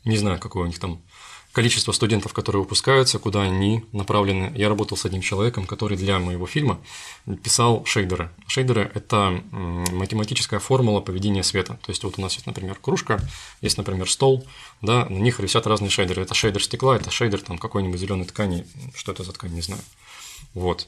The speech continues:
И свет на них по-разному работает. Вот нужно этот шейдер написать. И для этого, соответственно, нужно техническое образование, нужен человек, который за это сядет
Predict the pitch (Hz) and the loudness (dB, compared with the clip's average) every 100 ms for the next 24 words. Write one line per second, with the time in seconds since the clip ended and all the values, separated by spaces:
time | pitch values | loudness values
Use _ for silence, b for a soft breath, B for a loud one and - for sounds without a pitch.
0 | - 104 104 95 - - 147 107 104 - | -2 2 4 4 0 -2 0 0 -2 2
1 | 107 98 90 90 90 90 - - - _ | 2 2 0 -2 -2 -4 -6 -14 -20 _
2 | - 101 123 135 104 - - 123 95 90 | -6 0 2 2 0 -2 0 0 0 -2
3 | - - - - _ _ B B - - | -2 -2 -4 -12 _ _ B B -12 -4
4 | 98 95 101 117 98 110 127 - 98 107 | 0 2 2 0 -2 -4 -4 -4 -2 0
5 | 123 131 - 107 107 - 90 90 98 127 | 0 -2 -2 -2 -2 -2 -4 0 2 4
6 | 123 120 - - - 104 95 - 95 135 | 4 0 -8 -20 -8 -4 -4 -4 -2 -2
7 | - 95 104 98 92 90 - 139 156 | -4 -10 -6 -4 -4 -4 0 0 0